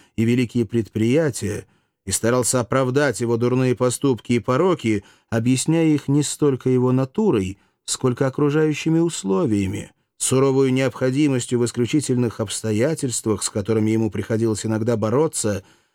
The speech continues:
вошедшим в обычай нарушением законов и испорченными нравами римского народа и патрициев.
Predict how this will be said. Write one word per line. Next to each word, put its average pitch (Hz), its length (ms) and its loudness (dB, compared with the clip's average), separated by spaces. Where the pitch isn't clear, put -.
вошедшим 151 560 2
в 131 60 2
обычай 147 400 2
нарушением 139 680 2
законов 147 680 0
и 143 160 2
испорченными 160 800 0
нравами 131 680 0
римского 113 560 2
народа 113 420 2
и 107 140 -4
патрициев. - 920 -8